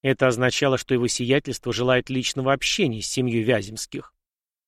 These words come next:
Увидев открытку, Иван Сергеевич задумчиво хмыкнул и, кликнув прислугу, приказал готовить к выезду его лучший костюм. Спустя три дня они с дедом не спеша катили к известному дому.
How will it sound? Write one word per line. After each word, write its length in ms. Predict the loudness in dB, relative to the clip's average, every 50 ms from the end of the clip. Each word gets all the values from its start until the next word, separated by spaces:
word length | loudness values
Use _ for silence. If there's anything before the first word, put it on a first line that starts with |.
| _ _ _ _ _
Увидев 440 | 0 2 2 2 2 0 0 0 0
открытку, 500 | 0 0 0 0 0 0 0 _ 2 2
Иван 200 | 4 2 2 0
Сергеевич 480 | 0 -2 -2 -2 0 0 0 0 0
задумчиво 540 | 0 0 0 2 2 0 0 0 0 -2 -2
хмыкнул 560 | -2 -2 -2 -2 -2 -2 -2 -6 -6 -6 -8 _ _ _ _ _ _ _
и, 120 | -2 -2 0
кликнув 420 | 2 2 0 2 0 -2 -4 -4
прислугу, 480 | -2 -2 -2 0 -2 -4 -6 -6 -4 -4
приказал 520 | -4 -4 0 0 0 2 4 2 2 4
готовить 440 | 2 2 0 2 0 0 0 -2 -4
к 80 | -6
выезду 440 | -4 0 2 2 2 2 2 0 0
его 200 | 0 2 2 0
лучший 320 | 0 0 -2 -2 -4 -6 -4
костюм. 560 | -2 0 -2 -2 -2 -4 -4 -4 -4 -4 -8 _ _ _ _ _ _ _ _ _ _ _ _ _ _ _ _ _
Спустя 460 | -16 -6 -4 -2 -2 2 2 2 2
три 180 | 2 2 0 0
дня 220 | 2 2 2 4
они 180 | 4 2 2 0
с 60 | 0
дедом 260 | 0 0 0 2 0 0
не 80 | -2
спеша 400 | -2 -4 -4 -4 0 0 0 0
катили 380 | 0 0 -2 -2 0 -2 -2 -2
к 100 | 0 -2
известному 540 | -2 0 0 0 0 0 -2 -2 -2 -2 0
дому. 420 | 2 2 2 2 0 -4 -8